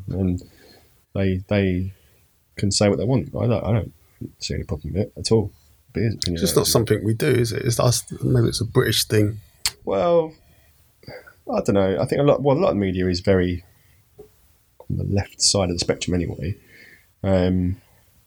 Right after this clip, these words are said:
Speaker 1: and I'm not, I don't necessarily mean commentators. I mean just a lot of people who generally just work in newspapers and
Speaker 2: Yeah.
Speaker 1: stuff. Th-, uh, there's a lot of young people, actually, who work in newspapers, and obviously younger people tend to
Speaker 2: Young
Speaker 1: drift.
Speaker 2: people.
Speaker 1: Idiots. Tend to, <laughs> um, tend to drift,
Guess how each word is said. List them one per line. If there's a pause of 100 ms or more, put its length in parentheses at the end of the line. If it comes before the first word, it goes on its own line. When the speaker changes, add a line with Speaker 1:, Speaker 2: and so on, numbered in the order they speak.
(440)
Speaker 1:
and
I'm
not,
I
don't
necessarily
mean
commentators.
I
mean
just
a
lot
of
people
who
generally
just
work
in (580)
newspapers
and
Speaker 2:
Yeah.
Speaker 1:
stuff. (120)
Th-,
uh,
there's
a
lot
of
young
people,
actually,
who
work
in
newspapers,
and
obviously (120)
younger
people (200)
tend
to
Speaker 2:
Young
Speaker 1:
drift.
Speaker 2:
people. (440)
Speaker 1:
Idiots. (440)
Tend
to, (720)
<laughs>
um,
tend
to
drift,